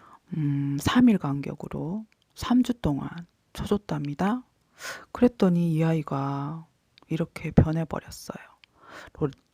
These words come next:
로제트 중간에 보시면 까만 거 보이죠? 처음에는 이 아이가 엄청 저 까만 부분이 많았어요. 면봉으로, 어, 지워도 안 지워지더니 저걸 뿌리니까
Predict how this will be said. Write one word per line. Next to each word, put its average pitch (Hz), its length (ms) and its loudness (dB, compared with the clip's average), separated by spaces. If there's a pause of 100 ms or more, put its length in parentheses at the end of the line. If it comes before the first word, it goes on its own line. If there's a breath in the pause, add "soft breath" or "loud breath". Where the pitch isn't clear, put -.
로제트 160 400 -2
중간에 170 400 0
보시면 165 420 -2
까만 214 300 2
거 180 80 2
보이죠? 147 560 0 (380 loud breath)
처음에는 175 840 4 (120)
이 165 140 2
아이가 175 280 0
엄청 202 920 2
저 147 220 -4
까만 226 380 2
부분이 143 460 -4
많았어요. 139 680 -6 (300 loud breath)
면봉으로, 156 1040 4 (640 loud breath)
어, 139 360 -2
지워도 175 380 2
안 135 160 -2
지워지더니 156 680 0
저걸 151 320 2
뿌리니까 147 920 2